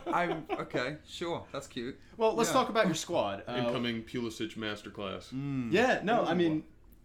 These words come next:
Speaker 2: you say it with, with, with jest, but that is my exact question. How are we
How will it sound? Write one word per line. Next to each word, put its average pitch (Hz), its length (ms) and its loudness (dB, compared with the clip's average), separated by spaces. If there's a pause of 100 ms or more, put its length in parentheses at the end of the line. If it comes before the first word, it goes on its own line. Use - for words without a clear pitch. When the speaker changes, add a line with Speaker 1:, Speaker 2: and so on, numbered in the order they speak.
(840)
Speaker 2:
you 185 200 -4 (280)
say 190 260 2
it 165 120 6
with, 143 220 0
with, 135 380 -6
with 139 180 -6
jest, 151 420 0
but 147 120 -2
that 151 160 2
is 147 120 2
my 139 160 0
exact 135 320 -2
question. 151 500 -2 (340)
How 190 380 6
are 185 100 6
we 165 500 4